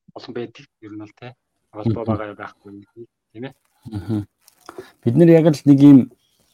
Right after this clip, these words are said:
Speaker 2: нэгдэл болоод, тэ, за, тэр нь холбооч бай, сайн дураарч бай, нэгдэл болоод хамтарсан энэ эрх ашиг сонирхлоо нийгэм бус хүмүүс төр хүргэж явах ийм хэрэгцээ, шаардлага бол байгаад байдаг. Тэгээ бид нар нөгөө талдаа өөрсдөө хамтраад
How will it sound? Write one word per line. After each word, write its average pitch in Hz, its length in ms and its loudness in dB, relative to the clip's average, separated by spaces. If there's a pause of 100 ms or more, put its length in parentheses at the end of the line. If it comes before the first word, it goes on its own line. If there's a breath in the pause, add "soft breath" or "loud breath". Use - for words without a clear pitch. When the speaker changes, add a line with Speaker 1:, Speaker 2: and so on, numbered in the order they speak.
(360)
Speaker 2:
нэгдэл 135 560 4
болоод, 117 400 2
тэ, 143 180 4
за, 113 220 2
тэр 120 160 -2
нь 127 160 2
холбооч 113 560 0
бай, 113 160 -2
сайн 123 240 -4
дураарч 113 400 -2
бай, 113 100 -2 (480 loud breath)
нэгдэл 127 540 4
болоод 113 320 0
хамтарсан - 1200 2
энэ 131 260 6
эрх - 160 -4
ашиг - 220 -6
сонирхлоо 127 800 0 (960)
нийгэм 127 640 4
бус 104 200 -14
хүмүүс 120 360 -2
төр 113 120 -2
хүргэж 120 320 -4 (120)
явах 113 160 -6
ийм 120 160 0
хэрэгцээ, 110 360 -2
шаардлага 110 440 -4
бол 95 80 -14
байгаад 107 360 0
байдаг. - 200 -12
Тэгээ 120 160 0
бид 135 160 0
нар 165 120 6
нөгөө 147 320 6
талдаа - 260 4 (460 loud breath)
өөрсдөө 127 520 4
хамтраад 139 420 2